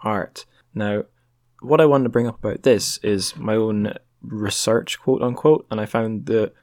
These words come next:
the best way to get information was actually using map apps, uh, more specifically Google Maps and the Chinese map app that I have. Its English name is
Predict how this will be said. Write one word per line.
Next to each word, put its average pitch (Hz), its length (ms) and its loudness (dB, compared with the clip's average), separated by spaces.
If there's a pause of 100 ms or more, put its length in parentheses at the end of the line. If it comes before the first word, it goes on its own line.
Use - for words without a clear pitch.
the 117 80 -6
best 127 240 4
way 127 80 2
to - 120 -2
get - 120 0
information 107 480 -4
was 95 120 -4
actually - 340 -6
using 92 320 -4
map 113 260 -2 (100)
apps, - 440 -10 (200)
uh, 101 240 -2 (160)
more 117 200 0
specifically 104 580 -4
Google 143 240 4
Maps - 500 -4
and 101 240 -4
the 95 60 -4
Chinese 117 400 0
map 95 280 -8
app 90 160 -14
that 92 100 -10
I 92 100 -8
have. 92 220 -8 (260)
Its 101 380 -6
English 139 300 4
name 113 360 2
is 107 240 -4